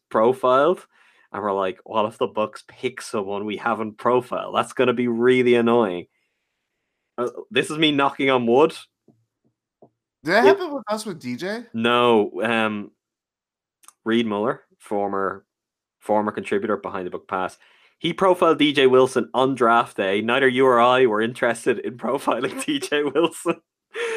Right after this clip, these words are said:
Speaker 2: No.
Speaker 1: But Reed went, "Oh, I like D J Wilson. Let's profile him." And that worked out quite nicely in the end.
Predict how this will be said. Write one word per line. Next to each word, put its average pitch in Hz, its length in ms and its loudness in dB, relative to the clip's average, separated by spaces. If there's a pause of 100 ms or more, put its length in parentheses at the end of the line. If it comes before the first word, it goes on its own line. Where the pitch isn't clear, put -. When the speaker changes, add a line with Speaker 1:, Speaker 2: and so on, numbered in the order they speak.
(140)
Speaker 2:
No. 110 120 -14
Speaker 1:
But 131 180 4
Reed 165 340 4
went, 127 280 -2
"Oh, 339 340 0
I 427 180 0
like 339 120 2
D 139 140 -2
J 185 160 0
Wilson. 214 400 0
Let's 147 180 -4
profile 147 420 -2
him." 165 260 0
And 107 100 -4
that 139 200 0
worked 131 240 -2
out 127 220 0
quite 120 300 -2
nicely 120 480 -2
in 98 120 -6
the 95 140 -6
end. 101 260 -8